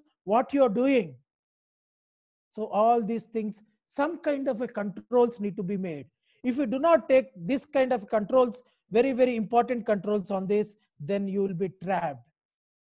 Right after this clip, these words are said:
Thus the exposure to a cyber crimes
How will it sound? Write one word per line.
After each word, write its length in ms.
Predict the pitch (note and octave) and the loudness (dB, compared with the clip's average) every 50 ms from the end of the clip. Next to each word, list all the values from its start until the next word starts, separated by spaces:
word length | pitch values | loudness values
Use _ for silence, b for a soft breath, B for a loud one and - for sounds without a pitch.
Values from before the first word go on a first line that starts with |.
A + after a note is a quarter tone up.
| _ _ - | _ _ -8
Thus 320 | D3+ A3 A3 A3+ G#3+ F#3+ | 0 2 2 2 2 -2
the 140 | F3+ G#3 F#3 | -4 -4 -4
exposure 540 | F3 F#3 - - _ G#3+ G#3+ G#3 F3+ G#3+ G3+ | -4 -8 -12 -12 _ -4 -2 -2 -2 -2 -4
to 220 | E3 - G3+ G3+ | -4 -4 -4 -4
a 60 | A3+ | -4
cyber 420 | - - F#3 F3 D#3+ E3+ F3+ F3+ F3 | -6 -6 -8 -8 -6 -6 -8 -8 -8
crimes 440 | - F#3 F3+ F#3+ G3+ G3+ G3 - | -8 -8 -8 -6 -6 -8 -10 -14